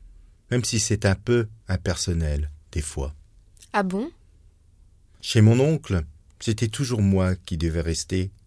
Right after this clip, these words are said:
Speaker 1: quand tout le monde était parti. Et sans un centime de plus.
Speaker 2: C'est pas vrai.
Speaker 1: Je ne voulais pas me plaindre,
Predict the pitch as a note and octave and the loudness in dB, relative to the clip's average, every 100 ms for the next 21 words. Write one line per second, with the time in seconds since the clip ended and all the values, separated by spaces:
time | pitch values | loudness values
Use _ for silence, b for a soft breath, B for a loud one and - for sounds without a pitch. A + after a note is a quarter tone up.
0 | _ E2 D#2 - C3+ G2+ G2+ G2 F#2 F#2 | _ -10 -8 0 2 2 2 0 -2 -4
1 | - D2+ - D#2+ C#2+ D2 - - - - | -4 -8 -8 -8 -8 -10 -20 -20 -14 -4
2 | G#2+ - D3+ C3 A#2 C#3 - A#2+ A2+ A2 | -2 0 0 0 0 -2 -2 -4 -6 -4
3 | D3 C3 F2+ G2+ - A2+ B2 - - D#2+ | -4 -2 0 -2 -2 -2 -2 -2 -6 -4
4 | D2 - - - - - C#4 C#4 A3 F#3+ | -6 -8 -20 -12 -6 -2 -2 -2 -4 -2
5 | G3 G3+ F#3+ - - - - - - - | -4 -4 -6 -12 -20 -20 -20 -20 -20 -20
6 | - _ - - - - A2 A#2 G#2+ A2+ | -20 _ -20 -20 -14 4 6 6 4 2
7 | A2+ C3+ A2 F#2 D#2+ F2+ E2+ D2+ D#2+ D2 | 4 4 4 2 0 -2 -2 -2 -4 -8